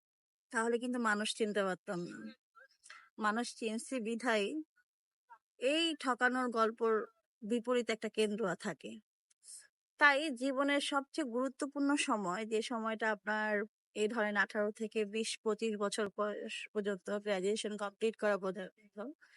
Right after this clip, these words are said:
আমি মনে করি একটা ছেলে যতটুকু না নিজের পায়ে দাঁড়ানো উচিত, তার চেয়ে হান্ড্রেড পার্সেন্ট বেশি দরকার একটা মেয়ের তার নিজের পায়ে দাঁড়ানো।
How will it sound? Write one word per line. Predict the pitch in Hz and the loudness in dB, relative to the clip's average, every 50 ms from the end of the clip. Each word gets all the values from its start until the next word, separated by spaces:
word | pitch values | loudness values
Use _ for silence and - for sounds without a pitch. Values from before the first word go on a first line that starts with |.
| - - - - - - - - - | -20 -20 -20 -20 -18 -16 -14 -6 -2
আমি | - 240 262 285 302 | 0 2 4 4 4
মনে | 277 285 285 285 285 269 | 4 2 2 2 2 2
করি | 285 277 277 285 277 | 2 2 2 0 -2
একটা | - - - - 254 | -4 -4 -4 -4 -4
ছেলে | 247 - - 269 233 233 247 247 247 | -4 0 2 2 4 4 4 2 2
যতটুকু | 226 247 226 220 240 220 254 233 - 233 | 2 0 -2 0 -2 -2 -2 -2 -2 -2
না | 233 233 | -2 -2
নিজের | 226 226 208 214 208 208 | -2 0 0 0 0 0
পায়ে | - 214 214 202 | 2 0 2 2
দাঁড়ানো | 208 202 202 202 208 208 208 | 2 2 2 2 0 -2 -4
উচিত, | 214 214 - - - | -4 -4 -6 -6 -4
তার | - - 208 220 - | -4 -4 -4 -4 -4
চেয়ে | - 220 226 214 233 | -6 -4 -4 -4 -4
হান্ড্রেড | 240 - - 233 233 240 247 262 247 - - | -6 -4 -4 -2 -2 0 -2 -2 -4 -4 -4
পার্সেন্ট | 254 240 240 - - 262 247 226 214 | -4 -4 -4 -2 -2 -2 -2 -2 -2
বেশি | - 202 214 - - 277 269 247 _ _ - | 0 -2 0 0 0 0 -2 -2 _ _ -4
দরকার | 233 240 226 214 - 240 226 | -2 0 0 0 2 2 2
একটা | 214 208 - 214 214 | 2 2 0 -2 -2
মেয়ের | 214 220 220 226 240 247 226 | -2 -2 -2 -2 -2 -2 0
তার | - 214 208 | 0 0 0
নিজের | 202 208 202 208 202 185 | 0 0 0 0 0 0
পায়ে | 170 175 190 190 | 0 -2 -2 0
দাঁড়ানো। | 185 185 180 165 147 | 0 0 0 -2 -4